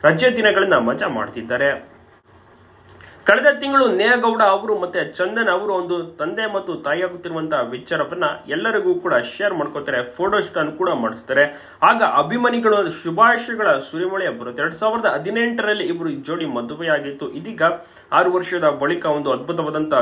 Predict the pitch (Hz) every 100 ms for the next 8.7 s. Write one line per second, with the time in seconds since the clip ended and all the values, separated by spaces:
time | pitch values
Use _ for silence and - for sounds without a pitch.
0 | 117 127 156 165 190 175 - 143 151 156
1 | 127 117 123 170 170 139 135 151 170 160
2 | 127 120 135 165 160 - 139 - 120 139
3 | 180 175 165 160 143 123 - 123 165 135
4 | 117 117 123 151 170 196 202 208 123 135
5 | 180 170 139 156 180 165 120 117 117 117
6 | 135 147 - 170 202 208 165 143 180 202
7 | - 160 135 135 175 - - 196 180 165
8 | 165 156 143 139 143 -